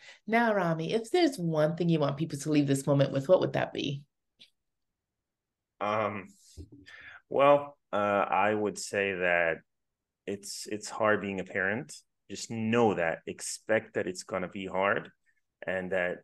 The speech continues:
Speaker 2: you know, you're not gonna know if you're doing the right thing most of the time. But the harder it seems for you, the better it is. It just seems, it just means that you're someone who's, who's trying.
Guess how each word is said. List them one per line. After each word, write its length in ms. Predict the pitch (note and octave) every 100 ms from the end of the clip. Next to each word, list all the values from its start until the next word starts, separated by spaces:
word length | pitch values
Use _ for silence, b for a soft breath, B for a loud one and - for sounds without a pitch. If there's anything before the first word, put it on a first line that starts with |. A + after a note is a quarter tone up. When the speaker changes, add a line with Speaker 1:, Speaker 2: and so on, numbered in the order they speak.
| _
Speaker 2:
you 180 | E2+ F2+
know, 260 | E2+ E2 F2
you're 260 | E2+ E2+
not 200 | F2 F2+
gonna 420 | F#2+ F#2+ F#2 F2+ -
know 640 | F2+ F2 F2 F2+ G2+ A2 -
if 160 | -
you're 80 | F#2+
doing 160 | F2+ F2
the 80 | E2
right 260 | F2 F2+
thing 180 | G2 F#2
most 280 | F2 F#2 F2+
of 60 |
the 60 | E2
time. 440 | F#2 F2 G2+ C#3 b b b _ - _
But 280 | G2 F#2+ - -
the 140 | A2 G2
harder 380 | G2+ A2 G#2+
it 120 | G2 -
seems 340 | G#2 G2+ G2+
for 140 | -
you, 220 | G2 G2 G2
the 80 |
better 320 | - F#2 F2+ E2
it 100 | E2
is. 140 | D2
It 140 | D2+
just 300 | - F#2 -
seems, 600 | G#2+ F#2+ F#2 F2+ - - -
it 160 | F#2+
just 260 | G#2+ G2 -
means 280 | A#2 A2 F#2
that 180 | F#2
you're 140 | F#2+ G2
someone 520 | - G2+ G2 G2 F#2+ F2+
who's, 380 | F2+ E2 - -
who's 160 | A2 -
trying. 560 | - F#2+ F2+ C#2 -